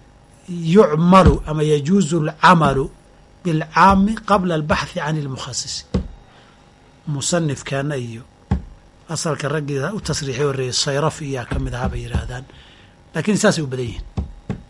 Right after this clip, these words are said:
Lagu camal fali karo. Labadaa qowl, "Yustadallu bilcaami," waa la daliishan karaa. Maa lam yadhar, hadduunan soo ifbixin almukhasisu, mukhasis isagu, isagu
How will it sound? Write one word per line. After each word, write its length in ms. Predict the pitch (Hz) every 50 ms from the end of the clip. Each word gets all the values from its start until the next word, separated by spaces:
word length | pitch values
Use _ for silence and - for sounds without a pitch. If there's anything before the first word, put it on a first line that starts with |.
| - - -
Lagu 120 | 151 151 143
camal 180 | 127 127 123
fali 200 | 117 - 123 110
karo. 200 | - - - - - - - - - - - - _ _ _ _ _ _ - _ _ _ _ _ _ _ _ - - _ _ - - - - - _ _ _ _ - -
Labadaa 340 | 175 185 214 226 208 180 - -
qowl, 180 | 190 196 202 175 151 160 165
"Yustadallu 640 | 202 190 - - 185 170 151 185 190 190 175 165 151
bilcaami," 560 | 139 147 139 143 - - 165 175 170 156 143
waa 200 | 139 139 131 135
la 140 | 135 135 131
daliishan 540 | 131 135 139 131 135 127 - - 160 147 -
karaa. 360 | - - 120 113 113 - - - - - - - - - - - - - - - - - - _ - -
Maa 240 | - 160 156 151 147
lam 200 | 165 196 196 180
yadhar, 380 | 160 151 143 135 127 147 165 147
hadduunan 440 | 135 143 139 151 160 151 143 135 120
soo 280 | - - - 156 185
ifbixin 720 | 208 202 139 - - - - 139 143 120 - 135 143 139 139 160 - -
almukhasisu, 840 | - 147 156 143 139 131 - - 147 139 - - - 131 - 151 127
mukhasis 380 | 123 - - 160 127 139 123
isagu, 180 | - 175 160 147
isagu 260 | - - 208 175 131